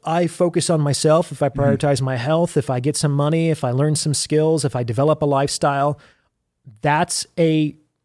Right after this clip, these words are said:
Speaker 1: pathway to greater success with women,
Speaker 2: Mm-hmm.
Speaker 1: and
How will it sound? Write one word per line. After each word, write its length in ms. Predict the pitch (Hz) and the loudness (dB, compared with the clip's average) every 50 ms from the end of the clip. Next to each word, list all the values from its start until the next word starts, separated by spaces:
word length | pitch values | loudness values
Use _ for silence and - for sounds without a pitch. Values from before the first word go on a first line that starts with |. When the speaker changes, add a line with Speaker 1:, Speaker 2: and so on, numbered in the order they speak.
| _ _ - | _ _ -12
Speaker 1:
pathway 720 | - - - 180 185 185 - - 160 160 156 156 156 151 | -10 -6 -2 0 0 0 -2 -2 0 0 2 2 2 0
to 500 | 151 - - - 160 151 143 143 139 135 139 | -2 -4 -2 0 0 2 2 0 -2 -4 -8
greater 320 | 120 127 139 147 156 160 156 | -2 0 0 2 2 0 0
success 580 | - - 151 - - 151 143 156 147 - - | 0 -2 -4 -2 -2 0 0 0 -2 -4 -4
with 140 | 160 139 - | -4 -4 -2
women, 360 | 127 127 135 165 226 285 311 - _ 139 | 0 0 0 0 -2 -2 -4 -8 _ -6
Speaker 2:
Mm-hmm. 180 | 127 120 107 95 - - _ _ _ _ _ _ _ _ _ _ - | -4 -4 -4 -4 -6 -10 _ _ _ _ _ _ _ _ _ _ -2
Speaker 1:
and 300 | 190 208 226 233 220 | 0 0 2 0 -2